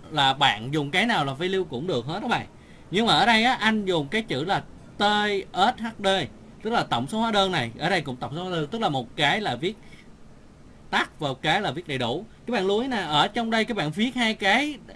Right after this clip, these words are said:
à, đầy đủ là không được nha, và hai cái viết tắt không được nha, tại vì nó trùng tên trường, là nó không hiểu được vấn đề nha các bạn. Ở đây các bạn không được trùng tên nha,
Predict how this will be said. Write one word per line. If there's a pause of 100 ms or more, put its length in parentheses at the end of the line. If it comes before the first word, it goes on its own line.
(120)
à,
đầy
đủ
là
không
được
nha,
và
hai
cái
viết
tắt
không
được
nha, (240)
tại
vì
nó (100)
trùng
tên
trường, (380)
là
nó
không
hiểu
được
vấn
đề
nha
các
bạn.
Ở
đây
các
bạn
không
được
trùng
tên
nha,